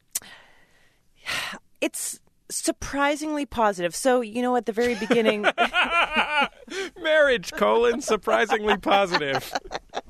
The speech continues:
Speaker 1: You know, at the beginning when you talked about that security, so, okay, so there is that feeling that there is, you know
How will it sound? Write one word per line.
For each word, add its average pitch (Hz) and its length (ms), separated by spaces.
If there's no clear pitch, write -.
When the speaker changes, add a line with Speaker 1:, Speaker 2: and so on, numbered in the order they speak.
Speaker 1:
You 359 80
know, 381 120
at 392 100
the 370 80
beginning 254 420
when 240 120
you 233 120
talked 214 300
about 196 240
that 185 160
security, 196 840
so, 233 540
okay, 233 340
so 269 160
there 262 120
is 277 140
that 277 160
feeling 220 380
that 180 180
there 180 220
is, 170 360
you 208 160
know 143 300